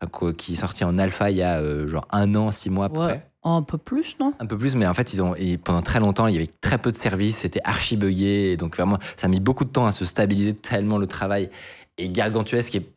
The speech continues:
Speaker 1: tellement personne veut faire ça, en fait, vraiment, c'est, c'est, c'est infâme comme job. Et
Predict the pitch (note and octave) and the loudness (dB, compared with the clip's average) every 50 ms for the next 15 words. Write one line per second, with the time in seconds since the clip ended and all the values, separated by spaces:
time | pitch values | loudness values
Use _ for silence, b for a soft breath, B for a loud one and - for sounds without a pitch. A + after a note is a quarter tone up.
0 | B B B B B B - - B2 B2+ C3+ C3 C3+ - - - - - - F3+ | B B B B B B -4 -2 0 0 0 -2 -2 -4 -4 -4 -4 -2 2 2
1 | G3 G3+ F3 D3 C#3+ D3+ C#3 - - - - - - A3 G3 G3 - D#3 C#3 C#3 | 2 4 4 2 2 0 0 0 -2 -2 -2 -2 -2 -2 -2 0 0 0 2 2
2 | B2+ B2+ D#3 F3 F3 - B2 A2+ A#2+ A#2 - - A#2+ G2 G2+ - - - A#2 - | 2 2 0 -2 -2 -4 -6 -6 -6 -6 -4 -2 -2 -2 -2 -4 -8 -10 -10 -6
3 | - D#3 C#3+ C#3+ C3+ - D3 C3+ C#3+ C3+ - - G#2 G#2 F#2+ G#2+ B2 D#3+ - G3 | -4 -2 -2 -2 0 0 0 0 0 0 0 0 0 0 2 2 2 0 0 -6
4 | G#3 B B B B A#2+ B - G#2+ G#2 G#2 | -8 B B B B -8 B 0 0 0 0